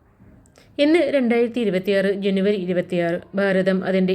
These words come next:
എഴുപത്തിയേഴാം റിപ്പബ്ലിക് ദിനം ആഘോഷിക്കുകയാണ്. ആയിരത്തി തൊള്ളായിരത്തി നാൽപത്തിയേഴിൽ നമുക്ക് സ്വാതന്ത്ര്യം ലഭിച്ചെങ്കിലും സ്വന്തമായൊരു ഭരണഘടന നിലവിൽ വരികയും ഇന്ത്യ ഒരു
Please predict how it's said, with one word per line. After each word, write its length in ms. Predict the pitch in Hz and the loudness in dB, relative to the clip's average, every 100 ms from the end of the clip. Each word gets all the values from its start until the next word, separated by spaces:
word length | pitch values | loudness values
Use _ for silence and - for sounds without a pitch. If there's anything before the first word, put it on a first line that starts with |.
| 185 | 0
എഴുപത്തിയേഴാം 760 | 214 226 233 262 240 220 226 190 | 0 0 0 -2 0 0 0 -2
റിപ്പബ്ലിക് 420 | 208 202 185 190 170 | -4 -2 -2 -2 -2
ദിനം 200 | 185 196 208 | -2 -4 -2
ആഘോഷിക്കുകയാണ്. 800 | 190 185 185 185 175 175 175 175 - _ - - _ 269 | -2 -2 -4 -4 -4 -2 -2 -6 -10 _ -20 -20 _ -2
ആയിരത്തി 280 | 294 311 330 | 0 2 2
തൊള്ളായിരത്തി 420 | 277 277 269 277 | 2 2 0 -2
നാൽപത്തിയേഴിൽ 680 | 214 190 208 208 190 175 180 - | -2 -2 -2 -2 -2 -2 -6 -4
നമുക്ക് 300 | 208 196 202 | -4 -2 -4
സ്വാതന്ത്ര്യം 560 | 202 190 185 185 190 190 | 0 2 2 2 0 0
ലഭിച്ചെങ്കിലും 560 | 185 185 196 190 180 185 185 - - - | 0 -2 -2 -2 -2 -2 -4 -16 -12 0
സ്വന്തമായൊരു 640 | 269 262 294 285 269 247 | 2 4 2 0 0 0
ഭരണഘടന 640 | 208 202 202 226 208 196 180 | 0 -2 -2 -2 -2 -2 -4
നിലവിൽ 380 | 202 190 208 208 | -2 -2 -2 -2
വരികയും 460 | 180 170 180 180 180 | -2 -2 -2 -4 -4
ഇന്ത്യ 260 | 226 233 233 | -2 0 2
ഒരു 160 | 240 | 0